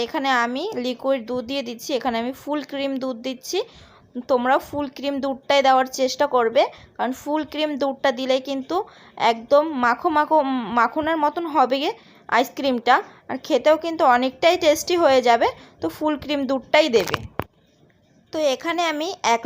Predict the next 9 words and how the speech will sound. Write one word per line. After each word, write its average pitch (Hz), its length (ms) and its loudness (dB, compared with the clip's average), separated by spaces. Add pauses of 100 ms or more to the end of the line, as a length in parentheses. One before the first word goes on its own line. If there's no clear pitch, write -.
লিটার 269 340 0
মতো 269 160 -2 (140)
ফুল 302 220 -4 (140)
ক্রিম 294 240 -2 (100)
দুধ 285 180 -2 (100)
নিয়েছি। 302 380 -2 (560)
এবার 254 200 4 (160)
গ্যাসের 269 340 0
ফ্লেমটাকে 254 500 -2